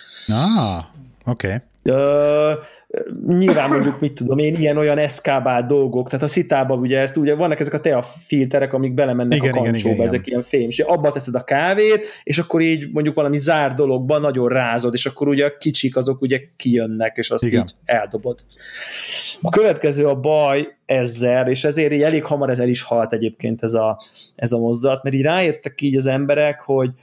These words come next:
Speaker 2: hogy most képzeld el, hogy ugye mindent fokra, meg tized gramra mérünk, meg konzisztensen, meg, meg igyekszünk reprodukálni. Na most hogy reprodukálod azt, hogy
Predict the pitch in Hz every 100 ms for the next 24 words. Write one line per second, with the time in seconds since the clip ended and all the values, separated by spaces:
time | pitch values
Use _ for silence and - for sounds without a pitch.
0 | _ - 127 127 - 170 175 147 123 123
1 | 131 143 131 120 - _ 131 123 117 _
2 | 139 165 180 147 135 131 - 151 147 -
3 | 127 127 - - 156 135 123 117 123 120
4 | 120 120 139 135 120 120 120 123 117 110
5 | - - - 151 139 127 127 131 120 -
6 | 120 120 113 _ _ - 113 - - 135
7 | 131 - 127 120 113 - - 135 131 135
8 | 123 120 117 120 127 131 - - - 170
9 | 196 151 147 147 135 131 135 127 123 127
10 | 127 - 131